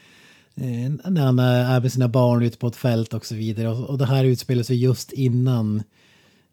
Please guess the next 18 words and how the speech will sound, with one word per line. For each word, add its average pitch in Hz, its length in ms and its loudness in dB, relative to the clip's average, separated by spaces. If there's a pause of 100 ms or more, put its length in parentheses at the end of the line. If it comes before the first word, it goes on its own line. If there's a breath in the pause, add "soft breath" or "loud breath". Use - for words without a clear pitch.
Infinity 120 520 -2
War-snappen, 113 960 -2
då 113 100 -4
liksom 110 320 -6
hans, 113 500 -4
eh, 107 460 -4
både 127 320 -2
fru 127 340 0
och 113 80 0
barn 110 360 0
bara 110 200 -2
löses 113 420 -2
upp 123 160 -6
i 98 60 -8
aska 113 380 -6
utan 110 260 -4
att 107 140 -6
han, 101 280 -6